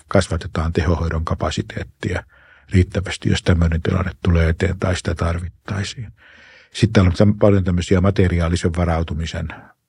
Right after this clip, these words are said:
asioita, millä tavalla meillä on suojaimia, niiden tuotantoa. Ne unohtuu hyvin nopeasti. Ehkäpä influenssaviruksiin kohdistuvia lääkkeitä, joita juuri muuten ei käytetä, mitä on kovasti kritisoitu, että niitä,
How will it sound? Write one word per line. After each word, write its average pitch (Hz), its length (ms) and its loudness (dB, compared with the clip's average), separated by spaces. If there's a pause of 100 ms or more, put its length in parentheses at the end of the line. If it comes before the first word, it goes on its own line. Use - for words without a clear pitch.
asioita, 87 460 0
millä 82 240 0
tavalla 80 360 -2
meillä 82 220 0
on 80 80 0
suojaimia, 78 760 0
niiden 80 240 0
tuotantoa. 82 640 0
Ne 92 80 6
unohtuu 98 500 4
hyvin 87 260 2
nopeasti. 90 680 -2 (360)
Ehkäpä 95 360 2
influenssaviruksiin 87 920 2
kohdistuvia 87 640 2
lääkkeitä, 92 580 0
joita 90 180 -2
juuri 90 220 4
muuten 87 380 2
ei 87 160 0
käytetä, 87 600 -2 (300)
mitä 90 200 2
on 85 60 2
kovasti 90 380 2
kritisoitu, 92 640 0
että 85 180 -2
niitä, - 280 -2